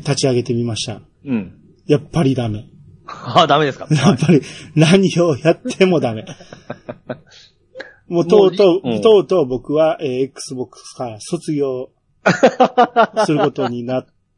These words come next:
Speaker 1: たと思ったんですよ。
Speaker 2: おう、思った。はい。
Speaker 1: うん。頭の中にピキーンってなって。
Speaker 2: うん。
Speaker 1: 俺の目の前に、
Speaker 2: ええ。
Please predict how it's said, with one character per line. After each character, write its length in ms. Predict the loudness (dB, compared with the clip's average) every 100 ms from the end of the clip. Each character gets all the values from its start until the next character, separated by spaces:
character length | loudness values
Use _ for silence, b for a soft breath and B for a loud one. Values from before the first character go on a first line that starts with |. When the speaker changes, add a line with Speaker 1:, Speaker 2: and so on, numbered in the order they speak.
| _ _
Speaker 1:
た 160 | -8 -6
と 240 | -6 -10 -12 _ _
思 180 | -4 -4
っ 40 |
た 100 | -6
ん 40 |
で 60 | -12
す 100 | -14
よ。 140 | -16 _ _
Speaker 2:
お 440 | -12 -8 -8 -10 -16
う、 20 | _ _ _ -20 -20
思 160 | -16
っ 20 | -16
た。 160 | -18 -10
は 180 | -8
い。 40 | -6
Speaker 1:
う 60 | -8
ん。 260 | -10 -12 _ _ _ _ _ _ _
頭 360 | -8 -4 -2 -2
の 60 |
中 200 | -4 -6
に 140 | -10 -14
ピ 160 | -14 -12
キ 140 | -8 -8 -8
ー 40 |
ン 20 |
っ 40 | -12
て 220 | _ -16
な 80 | -16
っ 60 |
て。 240 | -16 -20 -20 _ _
Speaker 2:
う 40 | -10
ん。 180 | -10 -14 _ _ _ _ _ _ _ _ _ _ _ _ _ _ _ _ _ _ _ _ _
Speaker 1:
俺 180 | 2 2
の 120 | 2
目 120 | -2
の 140 | -2 -4
前 240 | -4 -4
に、 380 | -6 -6 -6 -14 _ _ -16
Speaker 2:
え 60 |
え。 180 | -16 -16